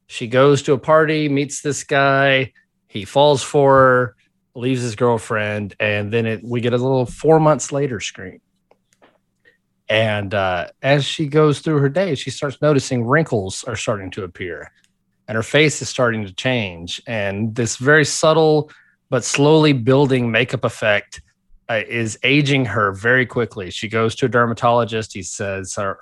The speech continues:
her body is still fine, but her skin is aging. And finally she realizes, "Oh, it's that guy at the pawn shop."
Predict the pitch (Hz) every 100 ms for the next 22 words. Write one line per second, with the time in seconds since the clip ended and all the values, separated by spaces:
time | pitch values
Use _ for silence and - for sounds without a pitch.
0 | - 117 113 131 135 120 107 - 117 107
1 | - 151 160 120 98 95 - - _ _
2 | - 113 110 - - 139 123 104 98 90
3 | 92 82 78 - - - _ _ _ _
4 | _ 101 95 90 131 143 135 - 127 117
5 | 127 117 101 90 92 - _ 110 113 98
6 | - 110 101 107 98 - - 98 92 -
7 | 87 69